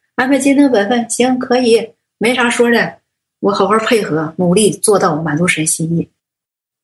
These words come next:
外表好像是有的顺服了，但是真正临到自己很难过的时候，不合自己意思的时候，这个身量小的时候，最难做到的是顺服神，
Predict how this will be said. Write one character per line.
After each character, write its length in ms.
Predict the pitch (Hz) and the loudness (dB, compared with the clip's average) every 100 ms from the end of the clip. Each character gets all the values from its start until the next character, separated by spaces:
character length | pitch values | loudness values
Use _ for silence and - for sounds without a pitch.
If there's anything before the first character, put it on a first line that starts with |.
| _ | _
外 180 | 214 254 | 0 2
表 200 | 175 143 | 2 0
好 160 | - 170 | -2 -2
像 140 | 202 | 0
是 140 | 208 | 0
有 120 | 170 - | 0 0
的 100 | 170 | -2
顺 260 | - 170 | 0 -2
服 200 | - - | -4 -12
了， 100 | - _ _ _ _ _ _ _ - | -16 _ _ _ _ _ _ _ -6
但 140 | 269 | -2
是 100 | 254 | 0
真 220 | 240 294 | 4 4
正 160 | 294 262 | 6 4
临 160 | 196 233 | 2 2
到 120 | 262 | 2
自 140 | 285 | 0
己 180 | 277 190 | 0 -2
很 260 | - - 175 | -2 0 0
难 180 | 175 220 | 0 0
过 220 | 320 302 | 2 4
的 80 | 180 | 2
时 160 | - | -2
候， 260 | - 175 - _ _ _ _ _ _ _ _ | -4 -6 -6 _ _ _ _ _ _ _ _
不 120 | - 277 | -2 0
合 240 | - 208 | 2 0
自 200 | 220 294 | 2 0
己 140 | - 190 | 0 2
意 200 | 277 269 | 2 2
思 140 | - | 0
的 100 | 151 | -2
时 160 | - 170 | -2 -4
候， 240 | 170 170 - _ _ _ _ _ _ _ _ _ | -6 -8 -10 _ _ _ _ _ _ _ _ _
这 140 | - 196 | -4 -2
个 60 | |
身 260 | 180 - 196 | 0 0 0
量 160 | 196 175 | 0 0
小 320 | - 185 240 | -2 -2 -2
的 80 | 170 | 0
时 160 | - | -2
候， 240 | 170 165 - _ _ - | -4 -12 -14 _ _ -2
最 200 | 233 180 | 0 0
难 240 | 156 160 | -2 -2
做 220 | 196 170 | 0 0
到 100 | 160 | -2
的 80 | 160 | -2
是 160 | - 160 | -2 -2
顺 300 | - 175 - | -4 -4 -6
服 120 | - | -6
神， 200 | - | -6